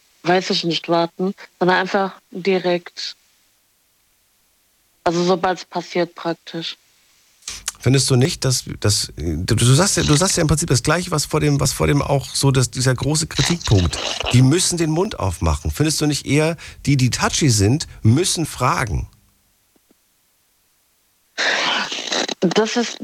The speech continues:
Speaker 1: da ist die Schwierigkeit, dass,
Speaker 2: Ja.
Speaker 1: ähm, ich meine, wie kommt das? Also, ich bin jetzt ein bisschen.
Speaker 2: Ja, bitte.
Speaker 1: Wie kommt das denn rüber, wenn ich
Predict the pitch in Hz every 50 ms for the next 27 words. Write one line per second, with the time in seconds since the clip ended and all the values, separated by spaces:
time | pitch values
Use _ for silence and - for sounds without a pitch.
0 | - - 226 240 247 240 - - 214 - - - 226 247 240 240 247 226 - -
1 | - 208 202 202 208 240 240 - - - - _ _ - 208 202 - 85 107 131
2 | - - - - 196 196 196 196 196 196 196 196 _ - - - - - - -
3 | - - - - - _ - - - - - - 185 - - 220 214 202 220 240
4 | - - - 240 247 247 226 - 202 196 208 226 - - - 196 185 196 185 -
5 | - _ - - - - - - - - _ _ _ _ _ _ - - - -
6 | 185 - - - - 254 226 247 226 226 - - 185 180 180 175 165 - - -
7 | 190 190 233 - - _ _ - _ - 190 - 87 - 123 101 - 202 233 -
8 | - 254 254 247 - 254 240 - - - 208 202 196 196 180 185 214 226 226 190
9 | 190 190 190 196 202 202 175 185 185 175 - - - 220 262 285 - - - -